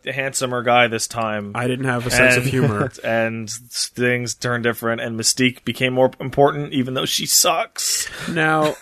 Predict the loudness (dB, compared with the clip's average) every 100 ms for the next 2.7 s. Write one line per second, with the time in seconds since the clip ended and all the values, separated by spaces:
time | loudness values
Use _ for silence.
0 | -6 -2 0 0 -2 -2 0 -2 -4 -6
1 | -4 -6 -6 -2 -2 0 -4 -4 -6 -4
2 | -4 -6 -6 -4 -4 -6